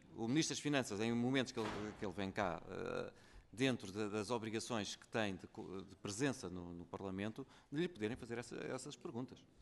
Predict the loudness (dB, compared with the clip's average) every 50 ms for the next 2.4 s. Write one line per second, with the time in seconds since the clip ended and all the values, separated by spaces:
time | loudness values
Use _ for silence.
0 | -18 -14 -12 -8 -8 -6 -4 -4 -4 -2 -2 -2 0 0 0 0 -2 -8 -16 -16
1 | -6 -4 -2 -2 -2 -2 0 0 2 2 2 0 0 -4 -12 -20 -20 -20 -20 -16
2 | -8 -6 0 4 6 6 6 6 4